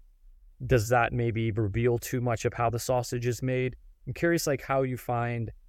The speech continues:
that developers are striking that balance and, and building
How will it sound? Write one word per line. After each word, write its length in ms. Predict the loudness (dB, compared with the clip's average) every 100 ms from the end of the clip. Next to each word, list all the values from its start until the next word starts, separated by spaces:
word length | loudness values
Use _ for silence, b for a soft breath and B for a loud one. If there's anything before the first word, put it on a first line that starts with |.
| _
that 320 | 0 2 2 2
developers 540 | 4 4 4 2 4
are 100 | 2
striking 500 | 0 2 2 2 0
that 200 | 0 2
balance 500 | 2 2 2 0 0
and, 240 | -2 -2
and 240 | -2 -2 2
building 480 | 2 4 2 0